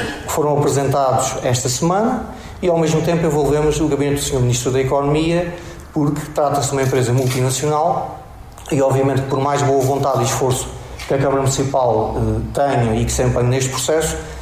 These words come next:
sem, eh, digamos assim, o apoio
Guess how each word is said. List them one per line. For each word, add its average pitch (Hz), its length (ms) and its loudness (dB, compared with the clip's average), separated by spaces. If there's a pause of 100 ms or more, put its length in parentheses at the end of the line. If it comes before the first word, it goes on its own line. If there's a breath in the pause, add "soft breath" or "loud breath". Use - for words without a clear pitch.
(140 loud breath)
sem, 151 440 0
eh, 131 480 2
digamos 123 320 2
assim, 123 320 0
o 135 320 2
apoio 135 580 2